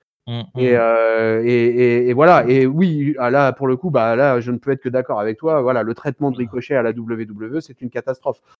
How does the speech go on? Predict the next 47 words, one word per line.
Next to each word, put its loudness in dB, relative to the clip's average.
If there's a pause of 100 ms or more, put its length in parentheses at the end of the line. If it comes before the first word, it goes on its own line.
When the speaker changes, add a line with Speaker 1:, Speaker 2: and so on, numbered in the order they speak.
Speaker 2:
Mais 6
Speaker 1:
C'est 8
Speaker 2:
il 8
n'est 4
qu'un 4
exemple 2
parmi -4
tant -6
d'autres. -10 (180)
Speaker 1:
Bah 2
oui, 4
parce 0
que 2
s'il -6
y 2
avait 2
que 0
lui, 2
bon, -10
tu, -18 (260)
on, -16
on -12
se -10
serait -2
dit, -4
bon, -4
bah, -2
voilà, 2
ça -2
arrive, 2
hein, 0
des -6
fois, -2
un -4
catcheur, -4
ça -8
marche -10
pas -6
dans -8
une -10
structure, -10
euh, -6
et -12
cetera, -10
et -12
cetera. -4
Mais 0